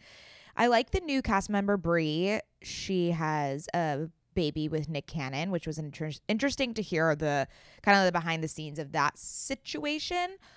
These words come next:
Uh, I think she's a badass. I think she knows her worth, and I really liked her energy. I liked her, like, masculine money mindset. She's all about making money, and I, I,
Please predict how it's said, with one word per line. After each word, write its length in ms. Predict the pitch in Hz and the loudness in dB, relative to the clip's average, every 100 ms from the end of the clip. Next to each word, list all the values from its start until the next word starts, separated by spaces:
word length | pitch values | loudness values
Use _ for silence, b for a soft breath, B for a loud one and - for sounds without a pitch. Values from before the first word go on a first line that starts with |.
| b b b b _ - | b b b b _ 2
Uh, 280 | 214 196 185 | 4 6 6
I 220 | - 196 180 | 4 4 2
think 180 | 180 170 | -4 -4
she's 240 | 165 147 | -6 -4
a 120 | 156 - | -4 2
badass. 560 | 220 233 233 226 214 196 | 4 6 6 6 4 2
I 60 | |
think 220 | 170 156 147 | -4 -6 -8
she 340 | - 165 151 - | -6 -4 -4 -8
knows 300 | 160 156 143 | -6 -4 -2
her 180 | - 156 | -2 -2
worth, 600 | 160 285 269 262 254 - - | 6 12 12 12 8 2 -2
and 320 | 175 160 151 - | 0 0 -4 -2
I 60 | 180 | 0
really 360 | 156 170 208 | 0 2 2
liked 300 | 277 208 - | 4 2 0
her 240 | - 165 - | -4 -2 0
energy. 420 | 160 214 156 107 | -2 -2 -4 -6
I 60 | 107 | -4
liked 260 | 170 165 - | -2 -4 -4
her, 220 | 151 165 B B B | -6 -8 B B B
like, 120 | 156 | -6
masculine 720 | 175 202 196 - 202 185 175 | -2 0 0 -2 -2 -2 -2
money 260 | 165 156 160 | -2 -4 -4
mindset. 600 | 180 220 214 - 208 196 | -2 0 0 2 2 2
She's 200 | - 160 | 0 0
all 120 | 156 | 0
about 220 | 151 147 | 0 -2
making 280 | 156 - 170 | -6 -8 -4
money, 320 | 247 247 240 | -2 -2 -4
and 80 | 233 | -4
I, 140 | 160 - | -6 -4
I, 100 | 170 | -4